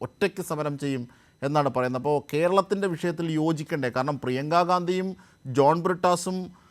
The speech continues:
ആ, ആ, ശിവദാസനും എല്ലാം ഒന്നിച്ചു നിന്ന് ആണ് അവിടെ കേരളത്തിൻ്റെ ആവശ്യങ്ങൾ ഉന്നയിക്കുന്നത്. പക്ഷേ കേരളത്തിലെത്തുമ്പോൾ ഒരു സതീശ നയം അതിലേക്ക് വരുന്നു.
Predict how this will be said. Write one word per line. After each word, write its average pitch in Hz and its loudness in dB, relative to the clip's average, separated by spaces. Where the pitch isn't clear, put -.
ആ, 139 2
ആ, 131 0
ശിവദാസനും 175 0
എല്ലാം 175 2
ഒന്നിച്ചു 196 -2
നിന്ന് 175 -4
ആണ് 151 6
അവിടെ 143 2
കേരളത്തിൻ്റെ 151 0
ആവശ്യങ്ങൾ 135 0
ഉന്നയിക്കുന്നത്. 117 -6
പക്ഷേ 143 -8
കേരളത്തിലെത്തുമ്പോൾ 175 -2
ഒരു 147 -4
സതീശ 165 -4
നയം 156 0
അതിലേക്ക് 156 -4
വരുന്നു. 127 -4